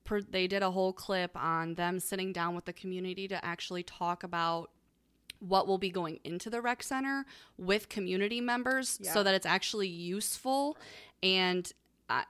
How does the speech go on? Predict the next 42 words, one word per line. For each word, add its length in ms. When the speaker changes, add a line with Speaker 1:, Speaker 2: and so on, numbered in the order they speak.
Speaker 1:
I 120
think 280
th-, 60
uh, 120
that 160
is 100
so 460
cool 400
to 140
me. 420
And 100
it 60
actually 360
feels 340
like 220
they 260
care 420
about 440
the 140
city 220
Speaker 2:
Ye-, 60
Speaker 1:
that 120
they're 80
Speaker 2:
ye-, 80
Speaker 1:
playing. 220
Speaker 2:
yeah, 320
yeah, 260
absolutely. 920
It 60
Speaker 1:
Yeah. 120
Speaker 2:
was 100
a 40
big 240
project. 680
Speaker 1:
I 120
loved 260
that. 300
I 80
think 180
that 240
that 120
was 400